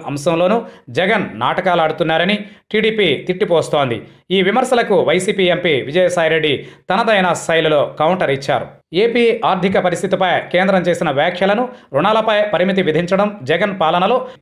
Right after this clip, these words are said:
అతిపెద్ద వైఫల్యమని ప్రతిపక్ష నేత చంద్రబాబు సహా టీడీపీ నేతలు వరుస విమర్శలు చేస్తున్నారు. దీనికి సమాధానంగా వైసీపీ ఎంపీ సాయిరెడ్డి Twitter-లో స్పందించారు. ప్రభుత్వ లెక్కలంటే చంద్రబాబు హెరిటేజ్ కంపెనీలో చూపినట్లు black and white బిల్లులు ఉండవని మండిపడ్డారు.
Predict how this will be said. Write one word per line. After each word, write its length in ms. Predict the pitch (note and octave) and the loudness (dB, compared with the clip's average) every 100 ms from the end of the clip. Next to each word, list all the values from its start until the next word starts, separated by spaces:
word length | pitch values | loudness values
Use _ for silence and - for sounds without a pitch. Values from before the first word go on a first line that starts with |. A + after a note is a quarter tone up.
| - | -6
అతిపెద్ద 380 | F3+ A#3 A3 F#3 | -4 0 0 2
వైఫల్యమని 640 | E3+ F#3 F#3+ F#3 F3+ D#3+ | 2 2 2 2 2 0
ప్రతిపక్ష 420 | C#3 D#3 F3 E3 | 0 -2 0 -2
నేత 320 | E3 D#3+ D#3 D#3+ | 0 0 0 0
చంద్రబాబు 340 | D#3+ D#3+ D#3 | 0 0 0
సహా 420 | D#3 E3+ G3+ C#3+ - - _ | 0 0 0 -2 -4 -16 _
టీడీపీ 240 | G3+ G3+ G3 | 0 0 0
నేతలు 320 | F3 E3+ D#3+ | 0 2 2
వరుస 300 | B2 E3 F#3+ | 2 0 0
విమర్శలు 340 | E3 E3+ F3+ | -2 0 0
చేస్తున్నారు. 480 | D3 D3+ D3 D#3+ C3 - - _ - | 0 0 0 -2 -2 -4 -14 _ -4
దీనికి 220 | G3 G3+ | -2 0
సమాధానంగా 800 | A3 A3+ A3 G#3 G3 G3 D#3 F#2+ - _ | 0 0 2 2 2 2 2 -2 -10 _
వైసీపీ 380 | B2 F3 G3 G3+ | -2 0 0 2
ఎంపీ 440 | E3+ D#3+ E3+ B2 B2 | 0 0 0 -2 -4
సాయిరెడ్డి 560 | - D3 D3 E3+ F3 A3+ - - - | -6 -2 0 2 2 0 -2 -8 -6
Twitter-లో 400 | G#3+ A#3 A3+ G3+ | -2 0 2 2
స్పందించారు. 640 | F3+ - D#3 D3+ C#3 B2+ F#2+ - - | 0 0 0 0 -2 -4 -4 -8 -4
ప్రభుత్వ 460 | D3+ F3+ F#3 F3 | 0 0 0 0
లెక్కలంటే 720 | D3+ D#3 F#3+ E3+ E3 G3+ G#3 - | 2 0 0 -2 0 0 0 0
చంద్రబాబు 480 | D#3+ F3 F3+ E3+ D#3 - | 0 2 2 2 0 0
హెరిటేజ్ 400 | D#3+ F3 F3+ F3+ | -2 2 0 0
కంపెనీలో 340 | E3 E3+ E3+ | 0 0 0
చూపినట్లు 640 | E3+ E3+ F3 E3 F#3+ A3 A3 - - | 0 -2 -2 0 0 0 -2 -16 -10
black 340 | A#2 C#3+ F#3 G3+ | -2 -2 0 0
and 160 | G3+ | 2
white 180 | F#3 F#3+ | 2 0
బిల్లులు 300 | E3+ F3 F#3 | 0 2 4
ఉండవని 400 | D#3+ E3+ F3+ F3+ | 2 2 2 2
మండిపడ్డారు. 560 | D#3 D#3 D#3 D3 C#3 | 0 -2 0 0 0